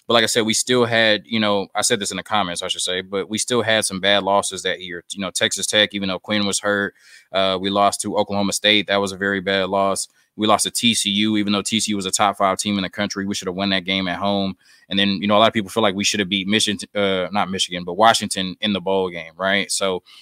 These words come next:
you know, when you look at it, you know, I think that that was a great performance from Texas, but I really, truly think the turnaround of the program was when they actually beat Alabama in twenty twenty-three.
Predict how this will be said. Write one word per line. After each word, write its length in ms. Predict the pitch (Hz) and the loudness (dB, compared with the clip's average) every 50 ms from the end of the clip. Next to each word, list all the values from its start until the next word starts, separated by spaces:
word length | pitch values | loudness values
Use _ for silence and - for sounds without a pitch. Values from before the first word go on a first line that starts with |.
| _ _ - | _ _ 0
you 80 | 113 | 4
know, 100 | 117 117 | 4 6
when 140 | 113 120 123 | 6 6 6
you 80 | 123 127 | 6 6
look 180 | 139 131 135 | 6 6 6
at 140 | 131 139 135 | 6 6 6
it, 180 | 139 131 - - | 6 4 2 0
you 100 | 117 113 | -2 0
know, 100 | 113 110 | 4 4
I 100 | 107 110 | 4 4
think 240 | - - 123 117 - | 4 2 -2 0 0
that 140 | 113 107 - | -2 0 2
that 120 | 113 110 | 2 2
was 120 | 107 101 | 0 -2
a 60 | 101 90 | -4 -2
great 260 | - 113 117 113 - | 0 0 0 0 0
performance 720 | - 95 - - 113 117 117 127 135 - - - - - _ | -4 -8 -4 0 0 2 2 2 2 0 -4 -8 -10 -8 _
from 140 | - 120 117 | -4 -2 0
Texas, 460 | - - 131 127 127 - 139 131 110 | 0 2 0 0 0 -2 -4 -4 -2
but 120 | 95 107 | 0 2
I 60 | 104 104 | 2 2
really, 260 | 107 117 120 117 107 | 2 2 0 0 -2
truly 280 | - - 135 123 113 | -2 -2 -2 -2 -2
think 200 | 98 117 117 110 | 0 -2 -4 -2
the 80 | - 101 | -4 -4
turnaround 440 | - - 117 113 110 110 110 110 104 | -4 -2 -2 -2 0 0 0 -2 -2
of 60 | 92 | -4
the 60 | 92 | -8
program 580 | - - - 117 123 107 110 117 117 113 113 110 _ - - _ _ | -8 -4 -2 -2 -2 0 0 0 0 0 -2 -4 _ -12 -20 _ _
was 100 | - 107 | -6 -4
when 120 | 98 110 110 | 0 2 2
they 100 | 107 101 | 2 4
actually 380 | 101 107 101 - - 101 95 | 4 2 2 0 -4 -6 -8
beat 320 | 87 87 - 127 139 127 - | -6 0 2 2 2 2 2
Alabama 580 | 107 107 104 98 92 90 98 98 98 95 95 - _ _ _ _ _ - | 0 0 0 0 -2 -2 -4 -4 -2 -4 -6 -8 _ _ _ _ _ -8
in 100 | 98 98 | -6 -6
twenty 280 | - - 104 98 95 | -4 -2 -2 -2 -2
twenty-three. 540 | - - 98 95 95 90 - 95 92 80 - | -2 -4 -6 -6 -6 -6 -6 -8 -10 -10 -12